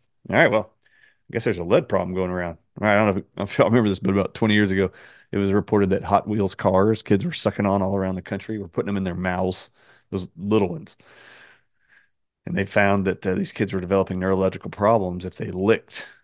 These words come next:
or put that Hot Wheel car in their mouth. Well, it was determined that these kids were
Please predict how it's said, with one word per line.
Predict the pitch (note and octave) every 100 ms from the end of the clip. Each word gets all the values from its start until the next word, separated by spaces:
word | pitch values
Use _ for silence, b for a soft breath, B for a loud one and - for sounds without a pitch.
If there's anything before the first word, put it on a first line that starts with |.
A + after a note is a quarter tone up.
| _ _ _ _ _ _ _ -
or |
put | - A2
that | - -
Hot | G2 A2
Wheel | G#2 G2+
car | A#2+ A2
in |
their | G2
mouth. | G#2+ C3+ F2+ _ _ _ _ _ _ _ _ _ _ _ _ _ _ _ _ _ _ _ _ _ _ _ _ _ _ _ _ _ _ _ _ _ _ _ - -
Well, | A2+ - - _ -
it | A2
was | G#2 F#2 - _
determined | G2 F#2+ D3 F3+ F#2+
that | F#2+
these | - G2+
kids | - C3 B2+
were | G2 F#2